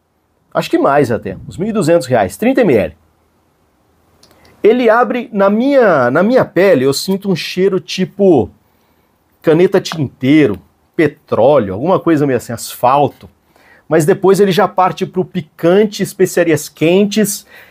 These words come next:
e fica uma espécie de Spice Bomb Extreme de nicho. Então não é idêntico a Spice Bomb Extreme, é, é, mas é muito poderoso.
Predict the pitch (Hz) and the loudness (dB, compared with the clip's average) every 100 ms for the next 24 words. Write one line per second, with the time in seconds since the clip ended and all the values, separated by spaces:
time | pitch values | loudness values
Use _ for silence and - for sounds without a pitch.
0 | _ 151 165 - 185 208 208 196 202 202 | _ -4 -4 0 0 2 2 2 2 -2
1 | - - 180 - 165 175 - 165 196 196 | -2 2 2 -2 -8 -10 -4 -2 0 -2
2 | 165 139 175 175 180 - - 170 196 151 | -4 0 2 2 -2 -4 0 2 2 0
3 | 190 175 147 - - - _ _ _ - | 0 2 0 -4 -12 -18 _ _ _ -2
4 | 127 160 143 196 175 131 147 175 - 185 | 2 4 4 2 0 0 2 0 -2 -2
5 | 175 - 143 139 131 123 117 143 - - | -2 0 0 0 -2 0 0 -2 -8 -2
6 | 139 190 202 _ _ 123 127 123 120 - | 0 0 -4 _ _ 2 4 4 2 -4
7 | - - 135 139 165 196 143 139 156 151 | -12 -12 -4 -2 0 0 0 2 2 0
8 | 123 104 98 82 78 - | -4 -2 -2 -4 -10 -16